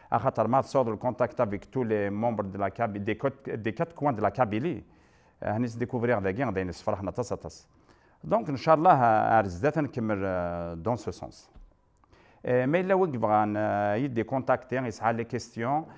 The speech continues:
Donc, qui nous met, euh, Mustapha Kouaou, donc c'est le cinq un quatre,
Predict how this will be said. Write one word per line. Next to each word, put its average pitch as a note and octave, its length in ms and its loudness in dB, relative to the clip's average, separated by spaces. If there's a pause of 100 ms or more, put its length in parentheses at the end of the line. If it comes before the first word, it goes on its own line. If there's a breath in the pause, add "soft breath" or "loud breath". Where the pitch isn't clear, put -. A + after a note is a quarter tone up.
(240 loud breath)
Donc, G#2 320 -2
qui A2+ 140 0
nous C#3 80 2 (140)
met, C3 80 0
euh, G#2 420 2
Mustapha C3+ 420 -2
Kouaou, C3 560 2
donc G2+ 240 -4
c'est G#2+ 180 -4
le F#2+ 380 -2
cinq C#3+ 340 -4
un B2+ 100 -4
quatre, - 440 -2